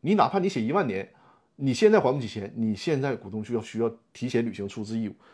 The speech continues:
那这一条就已经完完全全可以保护股东的利益了，都不用动那个出资期限的问题。咱就不明白了，那为啥还要规定一个四十七条呢？啊，为啥还要规定一个四十七条，说出资期限需要五年呢？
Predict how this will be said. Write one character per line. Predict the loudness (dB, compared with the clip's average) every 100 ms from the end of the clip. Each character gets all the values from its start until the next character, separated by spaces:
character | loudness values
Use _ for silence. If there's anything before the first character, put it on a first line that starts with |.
| -20 _
那 | 0
这 | 4 6
一 | 6
条 | 4
就 | 2
已 | -2 -2
经 | -2 2
完 | 2 4
完 | 4 2
全 | 2 2
全 | 2
可 | 0 2
以 | 2
保 | 2 -4
护 | -4
股 | -6
东 | -10 -10
的 | -6
利 | -6
益 | -6
了， | -14 _ _ _
都 | -10
不 | -8 -2 2
用 | 4 2
动 | 4 4
那 | 2
个 | 0 -6 -10
出 | -8
资 | -6 -6
期 | -4
限 | -4
的 | -2
问 | -6
题。 | -10 -18 -2
咱 | 0
就 | 0
不 | -2
明 | -4 -2
白 | -2
了， | -2
那 | -2
为 | -2 0
啥 | -2 0 0 -2 _
还 | -2 4
要 | 6 6
规 | 6 4
定 | 4 0
一 | 0
个 | 2 0 -2
四 | 0 0
十 |
七 | 0 -4
条 | -4 -6
呢？ | -10 _ _ _ _ _ _ -8
啊， | 2
为 | 4
啥 | 4
还 | 2
要 |
规 | 0 -2
定 |
一 | -4
个 |
四 | -4 -6
十 |
七 | -4 -2
条， | -2
说 | -2
出 | -4 -6
资 | -8
期 | -4
限 | -4
需 | 0
要 | 0
五 | -2
年 | -8 -10
呢？ | -12